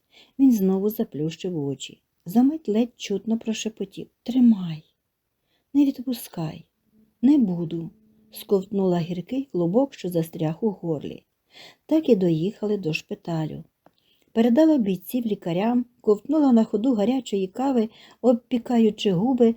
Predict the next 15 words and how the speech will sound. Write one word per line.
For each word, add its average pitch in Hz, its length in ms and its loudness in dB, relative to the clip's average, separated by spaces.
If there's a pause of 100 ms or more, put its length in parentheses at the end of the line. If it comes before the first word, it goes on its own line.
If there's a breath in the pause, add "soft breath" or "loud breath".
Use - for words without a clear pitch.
(280 loud breath)
застрибнула 262 720 2
в 247 60 2
машину 240 640 0
і 214 140 0
знову 202 540 0
рвонули 196 540 0
на 196 160 -2
позиції 240 720 -4
наших 160 460 -4
військових. 190 680 -4 (880 soft breath)
Там 233 300 6
досі 240 400 -2
йшов 220 420 -4
запеклий 185 680 -2
бій, 185 320 -2